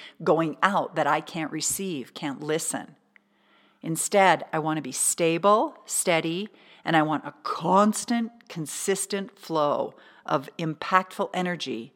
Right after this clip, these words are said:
until it's dark outside, and then I want to turn it all off and go to sleep. Work. I want to do good work in this world.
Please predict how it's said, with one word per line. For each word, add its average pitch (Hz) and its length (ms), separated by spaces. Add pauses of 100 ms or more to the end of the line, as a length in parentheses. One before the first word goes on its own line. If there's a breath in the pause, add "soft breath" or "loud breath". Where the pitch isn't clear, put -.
(380)
until 208 360
it's 156 200
dark 151 240
outside, 135 560
and 151 140
then 143 100
I 143 40
want 131 180
to 123 60
turn 135 260
it 135 60
all 165 220
off 185 360 (300 loud breath)
and 139 140
go 131 120
to 139 80
sleep. - 420 (1080)
Work. - 560 (360)
I 170 60
want 165 200
to 160 60
do 147 140
good 185 340
work 240 320
in 143 120
this - 220
world. 104 340